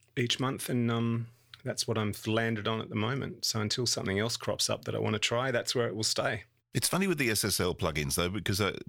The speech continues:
Speaker 2: when I bought the S S L two, it came with these plugins. I, I thought it was in perpetuity, but of course it was not. So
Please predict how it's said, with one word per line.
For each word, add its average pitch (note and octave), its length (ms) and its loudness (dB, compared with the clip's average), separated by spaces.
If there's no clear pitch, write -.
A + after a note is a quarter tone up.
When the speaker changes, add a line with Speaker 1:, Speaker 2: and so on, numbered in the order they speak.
Speaker 2:
when A#2 180 2
I B2 160 2
bought E2 200 2
the D#2+ 120 2
S D#2 100 -2
S D2+ 140 2
L C#2 140 2
two, A1+ 500 -2
it - 80 -12
came C#2+ 240 2
with C#2 140 -2
these C2+ 300 -2
plugins. G2 320 2
I, F#2 240 2
I F#2 120 2
thought F2+ 180 0
it - 80 -6
was D#2 240 0
in D2+ 140 0
perpetuity, D#2+ 640 -2
but F#3+ 260 0
of G2 60 -4
course E2 260 0
it - 120 -6
was D2+ 120 -2
not. B1+ 340 0
So C#2+ 360 -2